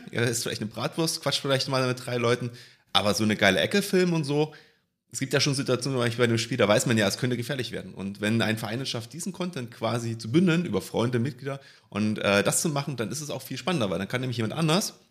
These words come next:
ähm, sich auch angucken zu Hause, der vielleicht nicht da war, und sagen, oh, mein Verein in meiner Landschaft,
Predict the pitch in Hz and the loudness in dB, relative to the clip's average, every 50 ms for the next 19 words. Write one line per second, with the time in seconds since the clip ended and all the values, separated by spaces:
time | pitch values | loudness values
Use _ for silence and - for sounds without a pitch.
0 | _ _ _ _ _ _ _ _ _ _ - - 110 101 95 98 104 104 104 104 | _ _ _ _ _ _ _ _ _ _ -8 -4 -2 0 2 2 2 0 0 -2
1 | 113 107 - - 101 - - 131 175 175 - - - 175 180 - - 113 107 120 | -2 -2 0 0 2 2 2 0 0 -2 -4 -6 -8 -8 -8 -6 -6 -2 2 2
2 | 131 147 147 151 143 - - - - - - - - 98 - 135 - - 147 131 | 4 4 2 0 -2 -4 -10 -20 -20 -20 -14 -10 -8 -6 -6 -6 -4 -2 -2 0
3 | 127 127 127 - - 117 123 113 135 123 120 120 107 - - - 175 156 117 120 | 0 -2 -2 -6 -8 -6 0 2 2 2 2 0 -2 -4 -2 0 0 2 4 2
4 | 120 135 131 - 135 107 117 135 170 190 180 - 123 117 113 120 127 139 135 123 | 2 2 0 -2 -2 0 2 2 2 2 0 0 0 0 2 2 2 2 2 2
5 | 120 127 160 165 - 196 208 - - - | 0 0 -2 -2 -4 -4 -6 -8 -10 -18